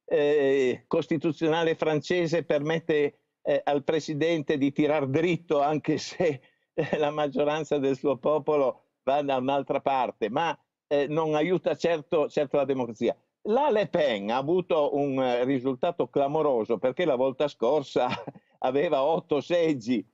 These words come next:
e questa volta ne ha dieci volte tante, ma ha il diciassette per cento, eh, dei voti, un, un segnale d'allarme, una Le Pen che ha, eh, assunto un profilo,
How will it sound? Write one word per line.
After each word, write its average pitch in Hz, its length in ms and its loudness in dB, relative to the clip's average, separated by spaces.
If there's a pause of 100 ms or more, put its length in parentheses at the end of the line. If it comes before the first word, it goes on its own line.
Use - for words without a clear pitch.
(120)
e 123 140 -4
questa 143 280 -2
volta 139 400 0
ne 123 200 0
ha 135 200 -2 (160)
dieci 143 380 0
volte 139 380 0
tante, 143 340 -2
ma 127 140 0
ha 135 40 0
il 127 60 0
diciassette 127 640 -2
per 117 180 -2
cento, 131 600 -2 (180)
eh, 131 200 0
dei 139 160 2
voti, 147 360 0
un, 120 180 0 (160)
un 139 220 -4
segnale 156 540 0
d'allarme, 151 840 0 (340)
una 151 260 2
Le 131 160 2
Pen 143 340 0
che 123 200 0
ha, 120 380 0 (120)
eh, 87 160 -8
assunto 117 420 -4
un 107 60 -2
profilo, 117 640 0